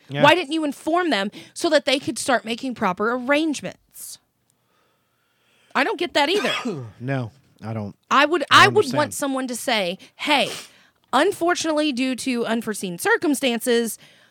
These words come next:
Speaker 2: X amount of kids aren't gonna be able to make it."
Speaker 1: Yeah.
Speaker 2: Is there any way you can figure it out? Because then that would give me enough time to figure out how to get my kid or kids to school.
Speaker 1: Right.
Speaker 2: And it,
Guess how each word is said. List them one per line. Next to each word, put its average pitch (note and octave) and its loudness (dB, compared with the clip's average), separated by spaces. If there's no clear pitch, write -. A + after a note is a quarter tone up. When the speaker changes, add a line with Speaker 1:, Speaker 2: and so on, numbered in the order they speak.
Speaker 2:
X C4 4
amount B3 2
of A3 -8
kids F#4 -4
aren't C4 -2
gonna B3 -4
be G#3+ -4
able F#3 -4
to A3+ -2
make A3+ -2
it." - -18
Speaker 1:
Yeah. C#3 -10
Speaker 2:
Is C4 -2
there C4+ 2
any B3 -2
way G#3 2
you G3 -6
can G#3 -8
figure F#3+ -4
it G3 -4
out? F3 -4
Because A#3 -4
then C4+ 0
that C#4+ 0
would C4+ -4
give A#3+ 0
me C#4 2
enough D4 0
time A3 -2
to G#3 -2
figure G3 -4
out F#3 -4
how A3 0
to A#3 -4
get G3 -4
my F#3 -6
kid F#3 -4
or A3+ 2
kids F#3+ -4
to C#4+ 4
school. - -4
Speaker 1:
Right. B2 -12
Speaker 2:
And C4 0
it, - -6